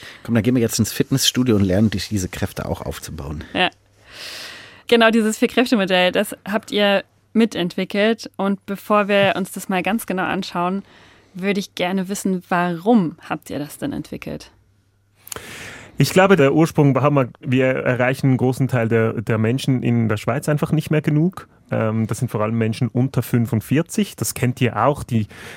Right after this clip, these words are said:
Speaker 3: linearen Angebote im Radio und T V, die erreichen Menschen über sechzig immer noch sehr gut. Aber alles, was dann so unter fünfundvierzig ist, ist schwierig. Und wir haben bei S R F einfach gemerkt, dass so wie wir arbeiten, so wie wir produzieren, so wie wir Inhalte an die Leute bringen, dass das nicht mehr funktioniert hat.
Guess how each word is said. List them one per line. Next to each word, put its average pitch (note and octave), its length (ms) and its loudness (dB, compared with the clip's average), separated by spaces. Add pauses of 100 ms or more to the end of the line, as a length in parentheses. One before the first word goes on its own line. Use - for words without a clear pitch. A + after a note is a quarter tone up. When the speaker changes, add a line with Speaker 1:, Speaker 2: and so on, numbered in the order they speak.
(100)
Speaker 3:
linearen C3 540 4
Angebote B2+ 480 2
im A2+ 100 2
Radio A#2 320 2
und A2 120 2
T C#3+ 160 4
V, C3+ 120 4
die A#2+ 120 2
erreichen A2+ 400 2
Menschen A#2 280 0
über G#2+ 220 2
sechzig - 500 -2
immer B2 160 4
noch A2+ 160 0
sehr G#2 260 0
gut. F3 380 2 (380)
Aber A#2+ 220 2
alles, C#3+ 220 2
was C3 140 0
dann B2 140 2
so C3+ 100 2
unter C#3+ 300 2
fünfundvierzig B2+ 720 -2
ist, B2 180 -4
ist A#2+ 140 -4
schwierig. E3+ 600 0 (340)
Und B2 140 2
wir D3 120 4
haben D#3 140 2
bei C3+ 140 4
S C#3+ 180 0
R C#3 140 4
F D3 140 -2
einfach C#3 360 0
gemerkt, C3 480 2
dass - 180 -2
so C#3+ 240 4
wie C3+ 140 4
wir A#2+ 180 2
arbeiten, D3+ 500 2
so C3+ 220 0
wie B2+ 140 2
wir A#2 80 0
produzieren, C#3 640 0
so C3 160 0
wie A#2+ 120 0
wir A#2+ 120 -2
Inhalte C3+ 480 2
an A2+ 100 2
die A2+ 80 -2
Leute B2 300 0
bringen, B2 260 0
dass A2+ 140 -4
das A#2 160 -2
nicht B2+ 180 -2
mehr B2 120 0
funktioniert A#2+ 580 -2
hat. F#3 160 0